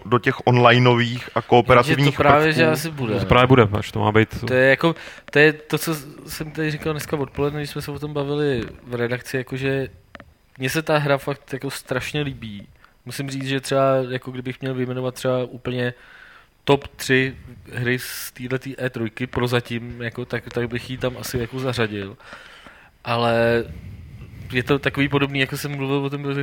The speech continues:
Speaker 2: Battlefieldu trojce. Jako, víš co, že vím, že ta hra jako není fakt asi pro mě,
Speaker 1: Hmm.
Speaker 2: jo, ale, ale hrozně se mi líbí, hrozně rád bych si v tomhle prostředí zahrál, tyjo,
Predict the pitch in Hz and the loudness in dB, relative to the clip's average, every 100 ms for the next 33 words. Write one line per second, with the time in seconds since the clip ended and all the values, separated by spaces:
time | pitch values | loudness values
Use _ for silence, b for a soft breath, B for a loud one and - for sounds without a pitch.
0 | - 139 131 135 143 139 147 143 139 95 | -8 -8 -6 -4 -4 -6 -4 -6 -6 -8
1 | 110 127 139 131 131 127 131 135 143 143 | -6 -8 -6 -6 -6 -6 -8 -8 -4 -2
2 | 139 139 - 151 139 143 139 147 - 131 | 0 -2 -6 -6 -4 -4 -4 -6 -6 -12
3 | - 143 147 151 139 110 120 101 110 120 | -8 -6 -2 -2 -2 -2 -2 -2 -4 0
4 | 117 127 127 B B B B 123 135 151 | 4 6 4 B B B B 4 4 4
5 | 151 156 170 180 170 170 156 147 139 160 | 2 2 0 0 -2 -2 0 0 2 2
6 | 160 156 160 - - 156 160 147 - - | 2 0 -4 -8 -6 -6 -4 -4 -6 -10
7 | 156 156 151 143 151 151 147 151 147 B | -10 -8 -4 -2 0 0 0 -4 -8 B
8 | B B B B B _ _ _ 139 139 | B B B B B _ _ _ 2 4
9 | 139 135 131 | 6 4 0